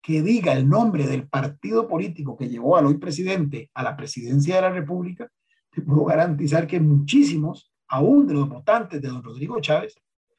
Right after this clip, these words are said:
no van a saber dar ese nombre, porque simplemente era un cascarón, un partido taxi, que, bueno, tuvo la, la, la, la, la, la, la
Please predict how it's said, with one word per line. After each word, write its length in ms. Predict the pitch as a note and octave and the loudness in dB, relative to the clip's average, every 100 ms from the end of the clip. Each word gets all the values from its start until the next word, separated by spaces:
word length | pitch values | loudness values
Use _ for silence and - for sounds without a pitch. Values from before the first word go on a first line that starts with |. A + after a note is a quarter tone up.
| _ - | _ -20
no 240 | A2 A2 | -16 -4
van 260 | C#3+ F#3 A3 | -2 -2 -4
a 80 | F#3 | -8
saber 360 | B2 C3 C#3+ | -6 0 0
dar 160 | C#3 C#3 | 2 0
ese 180 | C#3+ C#3+ | 2 0
nombre, 340 | G3+ G#3 D3 | -2 -4 -10
porque 260 | - C#3 C#3+ | -14 -18 -14
simplemente 720 | - C#3+ F#3 D3+ C3 C3+ F#3+ - | -2 -2 0 0 -2 -4 -12 -10
era 160 | B2+ | -2
un 140 | D3 C#3+ | -2 0
cascarón, 880 | D3 C#3+ - F3 D#3+ B2+ D3+ - _ _ _ _ | -2 -4 -4 -2 0 0 -2 -4 _ _ _ _
un 180 | D3 - | -20 -18
partido 440 | - D3 D3+ F#3+ | -18 -2 0 2
taxi, 600 | G#3 E3 C#3+ - C#4+ - _ _ _ _ - | 0 0 -2 -8 -8 -10 _ _ _ _ -4
que, 440 | F3 E3 - - _ _ _ _ _ | 0 0 -2 -6 _ _ _ _ _
bueno, 200 | G#2+ F#2+ - | -10 -10 -12
tuvo 240 | B2 B2+ C#3+ | -8 2 4
la, 220 | D3 D3 | 4 2
la, 220 | C#3+ C#3+ | 0 0
la, 160 | C#3+ C#3 | 0 0
la, 260 | D3 C#3 C#3 | -2 -4 -2
la, 240 | C#3 C3+ | -4 -4
la, 260 | D3 C3+ C3 | -4 -4 -6
la 500 | C3+ A#2+ A2+ A2 G#2 | -10 -10 -12 -12 -16